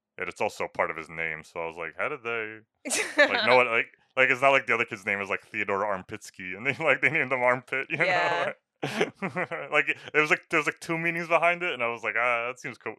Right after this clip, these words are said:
Speaker 1: convenient."
Speaker 2: I know.
Speaker 1: <laughs>
Speaker 2: You know, Zigzag's crazy and all this, so I,
Speaker 1: Yeah.
Speaker 2: I, I thought those were really fun. But, sorry, my earlier point was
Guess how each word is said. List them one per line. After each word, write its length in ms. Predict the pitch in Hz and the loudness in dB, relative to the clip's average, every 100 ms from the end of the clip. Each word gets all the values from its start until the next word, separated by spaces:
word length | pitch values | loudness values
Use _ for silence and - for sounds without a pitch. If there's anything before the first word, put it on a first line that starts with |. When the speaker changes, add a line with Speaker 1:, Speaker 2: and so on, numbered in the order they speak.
| _ | _
Speaker 1:
convenient." 460 | 120 107 113 123 175 | -16 -12 -14 -12 -6
Speaker 2:
I 180 | 175 175 | -6 -4
know. 540 | 175 175 180 185 175 | -4 -4 -4 -4 -6
Speaker 1:
<laughs> 60 | 165 156 147 127 - - _ | -8 -10 -12 -12 -16 -18 _
Speaker 2:
You 120 | 196 | -20
know, 120 | 170 180 | -20 -20
Zigzag's 680 | - 208 208 196 170 190 - | -14 -14 -10 -8 -6 -8 -12
crazy 800 | - 214 208 208 214 202 190 185 | -14 -12 -12 -16 -20 -20 -18 -16
and 100 | 175 | -14
all 180 | 156 151 | -14 -14
this, 200 | - - | -14 -10
so 320 | 185 143 90 - | -10 -8 -10 -6
I, 100 | 208 | -2
Speaker 1:
Yeah. 60 | 214 208 220 | 2 4 4
Speaker 2:
I, 40 | 240 | 4
I 20 | |
thought 220 | 226 202 | 2 -2
those 180 | 190 190 | -4 -6
were 100 | 180 | -8
really 220 | 170 180 | -8 -10
fun. 340 | - 165 160 - _ _ _ | -10 -12 -14 -20 _ _ _
But, 340 | 233 214 - | 6 6 4
sorry, 320 | - 254 185 185 | 0 2 2 2
my 180 | 196 | -2
earlier 420 | - 302 339 285 226 | 2 2 2 0 -2
point 400 | - 208 185 170 | 0 -2 -2 -2
was 520 | 185 170 180 202 - | -2 -2 -4 -10 -14